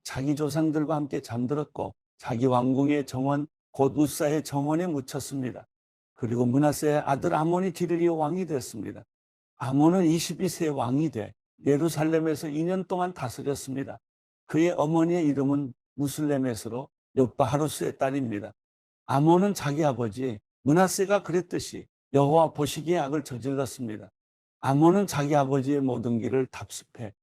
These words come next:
자기 아버지가 섬기던 우상들을 섬기고 숭배했습니다. 그는 그 조상들의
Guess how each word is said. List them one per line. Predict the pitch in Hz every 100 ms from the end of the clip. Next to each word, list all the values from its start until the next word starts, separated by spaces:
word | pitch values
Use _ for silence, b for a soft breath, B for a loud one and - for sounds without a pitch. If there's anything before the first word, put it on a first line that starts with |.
| _ -
자기 | 120 113
아버지가 | 139 139 147 143 151 147
섬기던 | 175 175 165 165
우상들을 | 151 131 127 123 135 139
섬기고 | - 139 135 135
숭배했습니다. | 135 123 107 98 - - 98 98 - _ _ _ _ -
그는 | 139 151
그 | 139 147
조상들의 | 151 143 160 156 160 175